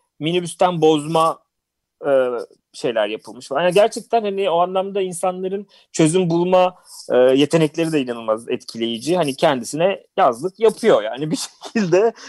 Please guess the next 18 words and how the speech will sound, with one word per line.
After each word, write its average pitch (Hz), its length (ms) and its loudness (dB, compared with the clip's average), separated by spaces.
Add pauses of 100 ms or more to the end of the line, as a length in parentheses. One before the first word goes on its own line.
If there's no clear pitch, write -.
(280)
derme 151 460 2
çatma 156 400 -2
bir 180 80 -6
şeyleri 143 320 -12
toplayıp 147 440 -6
da 160 40 -8 (280)
çırp-, 160 220 -12 (440)
oradan 151 360 0
buradan 139 280 0
bulup 156 260 -6
getirip, 180 360 -6 (480)
e, 156 460 2 (100)
dikiyor. 190 600 2
E, 170 500 0
ve 226 140 2
hani 208 280 0
gerçekten 202 500 0
çok, 233 180 -6